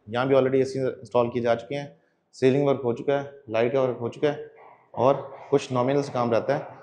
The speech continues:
वो भी most probably अगले शायद दो तीन दिन में मुकम्मल हो जाए। अच्छा, इसके साथ इस तरफ आ जाता है sales वालों के साथ। यहाँ पे left side पे पहले जो, अ, office का अपना kitchen है वो,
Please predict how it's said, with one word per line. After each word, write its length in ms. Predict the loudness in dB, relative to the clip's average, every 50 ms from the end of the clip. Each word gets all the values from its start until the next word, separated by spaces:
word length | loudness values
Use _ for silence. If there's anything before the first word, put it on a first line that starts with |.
| -20 -18 -4 2 6
वो 120 | 6 6
भी 80 | 6 6
most 160 | 4 4 4
probably 240 | 2 0 2 2 2
अगले 200 | 2 2 0 0
शायद 180 | -2 -2 0
दो 120 | 0 0 0
तीन 120 | 0 -2
दिन 100 | -4 -2
में 260 | -2 -4 -4 -6 -10 -12
मुकम्मल 320 | -8 -6 -4 -2 -2 -2
हो 180 | -2 -2 -4 -4
जाए। 220 | -2 -4 -4 -6 -8 -12 -18 -20 -20 -20 -20 -18 -18 -18 -20 -20 -20 -18 -18 -18 -18 -18 -20 -20 -20 _ _ _ _ _ _ _ _ _
अच्छा, 160 | 0 2 4 4
इसके 240 | 4 4 4 6
साथ 200 | 10 10 10 10
इस 60 | 10 6
तरफ 260 | 2 2 4 6 6
आ 60 | 6
जाता 160 | 6 6 4
है 60 | 2
sales 240 | 4 4 4 6 6
वालों 160 | 4 4 4
के 60 | 4 4
साथ। 200 | 6 6 6 6 4
यहाँ 180 | 2 0 0
पे 340 | 2 2 2 2 0 -2 -6 -12 -4 0
left 220 | 2 2 2 4
side 240 | 4 4 4 4 2
पे 140 | 2 2 2 0 -6 _ _ _ _ _ -2 2
पहले 300 | 2 4 4 4 2 2 0 -4 -8 -10 -2
जो, 180 | 0 2 2 2
अ, 240 | 0 -4 -4 0
office 340 | 0 2 2 2 0 -2 -2
का 80 | -4 -2
अपना 160 | -2 -2 -4
kitchen 320 | -4 -4 -4 -2 0 0
है 280 | 0 -2 -4 -10 -16 _ -4
वो, 340 | -4 -4 -4 -4 -10 -20